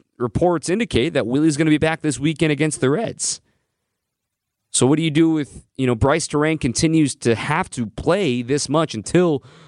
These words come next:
Luis Arias comes back, and we'll get into some of this with Curt Hogg in just a moment. But Wicho coming back, I mean, I hope it's a shot in the arm. Good clubhouse guy.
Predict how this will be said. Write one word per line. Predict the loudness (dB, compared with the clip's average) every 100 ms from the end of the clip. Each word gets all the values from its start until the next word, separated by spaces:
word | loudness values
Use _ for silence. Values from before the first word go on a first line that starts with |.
| _
Luis | 0 2 0 -2
Arias | 0 0 0
comes | -4 -6
back, | -2 -2 0
and | 0
we'll | 2
get | 0
into | -2 -4
some | -2
of | 0
this | 0 -2
with | -6
Curt | -2 0
Hogg | 2 0 -2
in | -6
just | -6 -2
a |
moment. | 0 0 0 -6 _ _ _ _ _ _ _ -2
But | 0
Wicho | 2 0 0
coming | 0 -2 0
back, | 0 0 -2 -8 _ _ _ _ _ _
I | 0
mean, | 0
I | 0
hope | -2 -4
it's | -4
a | -4
shot | -2 -2
in | -2
the | -2
arm. | 0 0 -2 -6 _ _ _ _ _ _ _ _ _ _ _
Good | 0 0
clubhouse | 2 2 2 -2
guy. | 0 2 2 2 -2